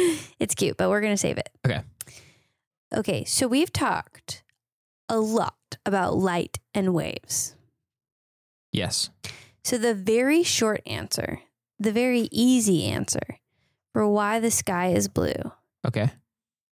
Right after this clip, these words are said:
Speaker 1: is that the light, blue light, is more efficient in traveling, so we can see it more.
Speaker 2: Okay.
Speaker 1: The sun's light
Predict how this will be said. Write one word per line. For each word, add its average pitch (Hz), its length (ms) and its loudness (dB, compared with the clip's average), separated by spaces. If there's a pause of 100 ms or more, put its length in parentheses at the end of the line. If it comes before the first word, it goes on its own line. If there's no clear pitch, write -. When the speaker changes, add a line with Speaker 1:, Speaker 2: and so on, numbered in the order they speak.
(840)
Speaker 1:
is 208 200 0
that 190 360 0
the 208 160 2
light, 196 500 -2 (920)
blue 269 300 4
light, - 520 -6 (400)
is 196 160 4
more 214 280 4
efficient 196 500 -2
in 190 120 0
traveling, 175 580 -4 (440)
so - 120 0
we 208 60 4
can 190 240 -2
see 196 240 2
it - 140 0
more. - 340 -10 (720)
Speaker 2:
Okay. 110 440 2 (180)
Speaker 1:
The 226 100 2
sun's 247 640 0 (400)
light 180 460 2